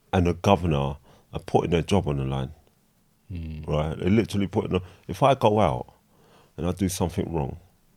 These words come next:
Speaker 1: right? Their jobs are on the line. All that pension, what they've saved up or whatever, that's on the line.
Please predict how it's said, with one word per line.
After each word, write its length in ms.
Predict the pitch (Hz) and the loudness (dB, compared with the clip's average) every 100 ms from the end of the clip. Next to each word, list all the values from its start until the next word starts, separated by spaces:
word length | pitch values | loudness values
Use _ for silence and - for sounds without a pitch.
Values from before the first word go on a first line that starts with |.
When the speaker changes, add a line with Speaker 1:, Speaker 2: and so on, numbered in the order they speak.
| _ _ _ | _ _ _
Speaker 1:
right? 320 | - 76 82 95 - _ _ _ _ _ _ _ _ _ _ _ _ | -8 -4 -4 -6 -12 _ _ _ _ _ _ _ _ _ _ _ _
Their 120 | 113 | -4
jobs 240 | 107 98 90 | 0 0 0
are 60 | 85 | 0
on 100 | 78 | -2
the 60 | 73 | -2
line. 260 | 73 64 - - | -4 -6 -12 -8
All 180 | 98 104 | 0 2
that 180 | 101 98 | 2 2
pension, 440 | 113 98 - 87 82 | 2 2 2 -2 -2
what 140 | - | -2
they've 260 | 82 82 62 - - _ - _ _ _ - | -4 -4 -8 -18 -20 _ -20 _ _ _ -12
saved 460 | - - - 82 - | -8 0 4 4 0
up 140 | 76 | -4
or 160 | 82 85 | -4 -4
whatever, 300 | 82 69 69 | -6 -8 -8
that's 240 | - 92 - | -4 -4 -2
on 100 | 80 | -2
the 100 | 78 | -2
line. 260 | 71 71 | -4 -8